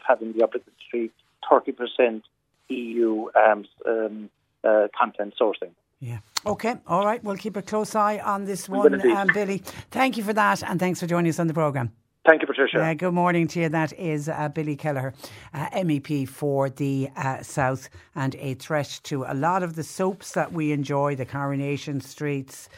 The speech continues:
Speaker 2: the EastEnders, the Emmerdale Farm, the I'm a Celebrity, Get Me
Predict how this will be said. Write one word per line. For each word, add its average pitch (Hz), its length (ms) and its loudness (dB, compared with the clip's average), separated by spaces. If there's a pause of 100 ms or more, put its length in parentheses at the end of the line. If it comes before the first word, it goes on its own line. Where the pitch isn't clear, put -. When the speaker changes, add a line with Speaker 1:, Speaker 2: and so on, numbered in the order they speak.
(240)
Speaker 2:
the 139 200 -6
EastEnders, 139 800 -4
the 147 160 -8
Emmerdale 139 480 -2
Farm, 143 400 0 (280)
the 165 120 -6
I'm 170 240 0
a 170 80 -2
Celebrity, 170 680 -2
Get 175 300 -4
Me 165 220 -2